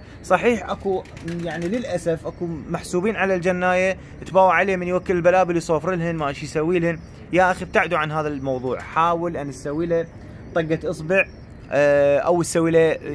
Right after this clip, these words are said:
بحلقك، يعني مثلًا هيجي او، او هيجي. هاي هواي اكو اصوات تقدر تسويها انه البلبل ما يقدر ياخذها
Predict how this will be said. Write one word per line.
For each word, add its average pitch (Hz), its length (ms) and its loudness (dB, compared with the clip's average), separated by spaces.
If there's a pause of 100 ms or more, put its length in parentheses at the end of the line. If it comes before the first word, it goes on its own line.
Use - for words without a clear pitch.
(340)
بحلقك، 175 520 0
يعني 156 240 -4
مثلًا 156 280 -4
هيجي 147 440 -4 (1080)
او، 156 280 4 (1080)
او 160 200 2
هيجي. 165 380 0 (760)
هاي 165 160 0
هواي 160 240 0
اكو 139 200 -8
اصوات 135 320 -4
تقدر 135 220 -4
تسويها 143 340 -4
انه 135 120 -2
البلبل 147 300 -2
ما 151 100 -2
يقدر 147 240 0
ياخذها 139 440 -2